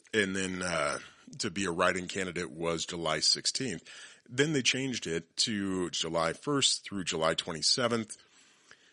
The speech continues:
With mine, I didn't get authorization from the Secretary of State until July second to actually go out and start collecting signatures.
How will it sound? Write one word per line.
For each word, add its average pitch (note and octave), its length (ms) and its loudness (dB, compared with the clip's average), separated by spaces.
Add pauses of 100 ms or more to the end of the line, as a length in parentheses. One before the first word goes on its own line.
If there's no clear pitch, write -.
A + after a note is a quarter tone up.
(140)
With G#2+ 200 2
mine, A2+ 320 4
I F#2 120 2
didn't G#2+ 260 -2
get F#2+ 120 -2
authorization F#2 760 0
from F2+ 200 -8
the D#2+ 60 -4
Secretary E2+ 520 0
of D#2 60 0
State G2 340 2
until F2 300 -4
July D#2+ 360 -2
second C3+ 580 4 (140)
to G2+ 120 0
actually F#2 320 0
go E2+ 160 -2
out E2 140 -2
and E2+ 120 -6
start - 380 0
collecting F#2+ 720 -6
signatures. - 720 0